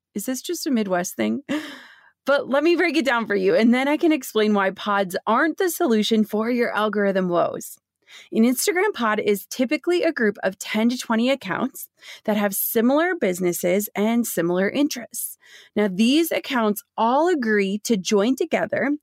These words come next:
and they promote or engage with one another's posts by committing to liking each other's content and leaving comments once those posts go live.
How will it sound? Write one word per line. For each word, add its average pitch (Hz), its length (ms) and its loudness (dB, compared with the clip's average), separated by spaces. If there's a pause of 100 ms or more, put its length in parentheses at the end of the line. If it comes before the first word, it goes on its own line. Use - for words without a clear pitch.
(280)
and 240 160 4
they 233 100 4
promote 220 680 2
or 339 180 4
engage 226 540 2
with 214 180 0
one 208 240 0
another's 262 440 0
posts 185 420 -2 (240)
by 208 160 0
committing 220 640 4
to 339 160 0
liking 220 500 0
each 202 300 -2
other's 269 380 0
content 196 600 0 (300)
and 220 180 4
leaving 247 360 4
comments 185 560 0 (100)
once 190 400 0
those 226 300 0
posts - 400 -4
go 180 200 2
live. 196 640 -2